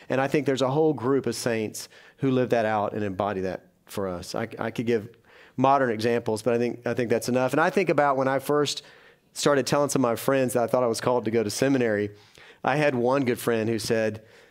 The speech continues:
"Yeah, I don't, I don't see that in you. I don't think you're g-, I don't think you're," um, <laughs> and they may be right, but I, I'm like, luckily there's some grace, but, you know,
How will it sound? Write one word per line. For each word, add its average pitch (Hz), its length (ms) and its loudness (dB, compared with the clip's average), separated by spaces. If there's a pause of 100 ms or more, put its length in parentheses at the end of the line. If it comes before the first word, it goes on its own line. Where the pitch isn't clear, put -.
(420)
"Yeah, 139 200 -4
I 139 60 -2
don't, 143 160 0
I 120 80 -2
don't 123 140 0
see 135 180 2
that 117 160 2
in 110 140 0
you. 98 100 0
I 104 80 -2
don't 107 100 -2
think 110 140 -4
you're 104 80 -2
g-, 110 120 -4
I 131 100 0
don't 131 160 0
think 131 240 -2
you're," 117 260 2
um, 107 240 0 (800)
<laughs> - 720 -12
and 170 160 2
they 185 80 4
may 196 180 4
be 214 120 4
right, 170 380 4
but 135 180 2
I, 143 100 2
I'm 127 200 0
like, 123 200 0
luckily 143 500 0
there's 135 160 0
some 123 140 0
grace, 123 420 2
but, 123 240 0
you 135 100 0
know, 110 220 0